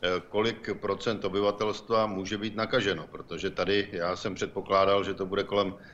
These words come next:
patnácti, maximálně dvaceti procent, eh, tak jak, eh, byla nákaza na té japonské lodi. A následně se ukázalo, že třeba v těch domovech důchodců a u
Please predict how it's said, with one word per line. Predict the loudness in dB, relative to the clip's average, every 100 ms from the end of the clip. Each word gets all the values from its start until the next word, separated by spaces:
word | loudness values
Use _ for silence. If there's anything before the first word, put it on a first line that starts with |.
| -20 -2
patnácti, | 0 2 2 2 0
maximálně | -6 -6 -2 0 2
dvaceti | 0 0 -2 -4
procent, | -4 -4 0 0 0 -2 2
eh, | 2
tak | 2 -2 0
jak, | 0 0 -2
eh, | 2 2 2 -4 -20 -20 -18
byla | -2 4 4 2 -2
nákaza | 0 0 0 0 2 2 0
na | 0 0 -2
té | 0 2
japonské | 2 0 -6 -2 -2
lodi. | -2 -2 -4 -4 -10 -20 -20 -20 -20 -20 -2
A | 2 2
následně | 4 2 2 -2 0
se | -2
ukázalo, | 0 4 4 4 2 2
že | 4 4 2 -2 -10 -10
třeba | -4 -2
v | -2
těch | -2
domovech | -2 -2 0 0
důchodců | 0 -4 -4 -4 -6 -4 2
a | 4 4
u | 0 -8